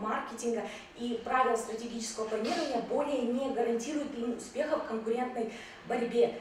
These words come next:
Мировой опыт показывает, что на практике все последние десятилетия побеждают компании, которые игнорируют их. Происходит, э, это уже довольно долго, поэтому, а, в сов-, у современных авторов по маркетингу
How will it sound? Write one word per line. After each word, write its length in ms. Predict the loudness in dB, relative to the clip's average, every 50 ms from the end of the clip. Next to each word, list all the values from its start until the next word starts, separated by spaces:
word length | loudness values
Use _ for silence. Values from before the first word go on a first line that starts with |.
| -6 -2
Мировой 340 | 0 0 4 6 6 6 6
опыт 280 | 4 2 2 0 0
показывает, 540 | 0 -2 0 0 0 0 2 0 0 -2 -2
что 440 | -4 -8 -6 -6 -4 -2 -2 -2 -4 -6 -8 -4
на 100 | -4 -4
практике 580 | 0 2 2 2 2 0 -2 -6 -4 -2 -2
все 200 | -2 -2 -2 0
последние 520 | 2 2 2 2 0 -4 -4 -2 -2 -2 -2
десятилетия 680 | -2 -6 -8 -6 -4 0 4 6 6 6 6 4 4
побеждают 600 | 4 4 2 2 2 2 2 2 2 2 2 0
компании, 580 | 0 -2 -2 0 0 2 2 2 0 -2 -2 -2
которые 420 | -4 -2 -2 0 0 0 -2 -2
игнорируют 840 | -4 -6 -8 -4 -2 -2 0 0 0 0 0 0 0 -2 -4 -6 -8
их. 160 | -10 -10 -10 -12 -14 -16 -16 -16 -10 -6
Происходит, 540 | -4 -4 -4 -2 0 0 0 0 0 -2 -4 -4 -4
э, 360 | -4 -4 -2 -2 -2 -4 -4 -6 -8 -10 -2
это 240 | 0 0 2 6 6
уже 240 | 6 6 6 2 0
довольно 420 | 0 2 2 2 2 4 2 2 2 0 -4 -8 -10 -10 -10 2 4
долго, 420 | 6 6 8 6 6 4 4 4 4
поэтому, 520 | 4 4 4 4 2 2 2 2 2 2 0 -6 -8 -4
а, 280 | -4 -2 0 0 -2 -2 -2
в 180 | 0 0 0
сов-, 240 | 0 0 0 -2 -2 -4 -6 -8 -6 -6
у 80 | -2
современных 520 | 0 0 0 0 0 0 0 2 2 0 0 2 2
авторов 360 | 4 4 4 2 0 -2 -2 -2
по 80 | -4 -2
маркетингу 800 | 0 0 2 0 0 -2 -4 -6 -4 -2 0 0 0 -2 -4